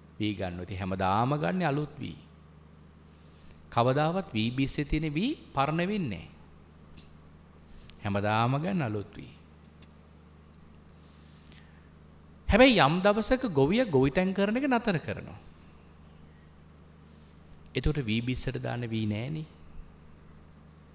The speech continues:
එතකොට ගොවිය ගොවිතැන් කරන එක නතර කරා වගේ තමයි යම් කිසි කෙනෙක් සියලු කෙලෙස් නතලා, නසලා රහත් බව ලබනවා කියන එක.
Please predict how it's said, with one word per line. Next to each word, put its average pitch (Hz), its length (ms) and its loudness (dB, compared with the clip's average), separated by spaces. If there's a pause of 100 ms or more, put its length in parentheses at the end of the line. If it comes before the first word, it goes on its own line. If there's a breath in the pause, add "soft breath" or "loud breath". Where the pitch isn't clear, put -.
(2000)
එතකොට 156 220 -4
ගොවිය 113 340 2 (120)
ගොවිතැන් 110 420 -2
කරන 139 320 -6
එක 143 100 -8
නතර 107 320 -6
කරා 123 360 -4
වගේ 131 300 -6
තමයි 180 280 -2 (2000)
යම් 110 420 4
කිසි 143 240 -2
කෙනෙක් 208 360 0 (1040)
සියලු 170 600 4
කෙලෙස් 165 440 2
නතලා, 123 580 2
නසලා 156 480 2
රහත් 190 380 0
බව 170 200 0
ලබනවා 151 380 -2
කියන 117 260 -6
එක. - 120 -18